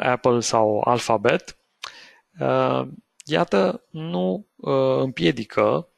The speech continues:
o, aproape o a-, fază de așteptare. E o corecție, dar, uh, cu revenirea recentă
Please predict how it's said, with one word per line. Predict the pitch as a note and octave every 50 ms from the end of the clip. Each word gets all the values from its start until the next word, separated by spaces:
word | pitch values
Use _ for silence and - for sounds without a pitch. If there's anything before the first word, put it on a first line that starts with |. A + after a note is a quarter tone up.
| _ _ _ _ _ _ _ - _ -
o, | - C#3+ C#3+ D3 C#3+ C#3+ C#3 C3+ C3+ - _ _ _ _ _ _ _ _ _ _ _ A#3+ - -
aproape | - - - F#3+ F#3+ F#3 - F3+
o | F3 E3+ E3 E3 E3 E3 D#3+ - _ - -
a-, | - D#3 D#3 D#3 D#3+ D#3 - _ _ _ _ - G#3+ G3+ E3+
fază | D3 - E3 E3 D3 E3
de | D#3 D#3+
așteptare. | D3 - - D3+ - - D#3+ D3+ - - - - - - - -
E | D3+ E3+ F3 E3+
o | E3 D#3+ D#3 D3+
corecție, | C#3+ - - C#3+ D3+ F#3 F#3+ - - - F#3+
dar, | F3 E3+ - - - - -
uh, | D#3 D3+ D3+ D3+ D3 D3 C#3+ C#3+ C#3+
cu | - -
revenirea | D3+ D3+ C#3 C#3+ C#3+ D3+ D#3 D3 C#3 C3
recentă | B2+ B2 - - - C#3 C3+ - C#3 C3+ C3+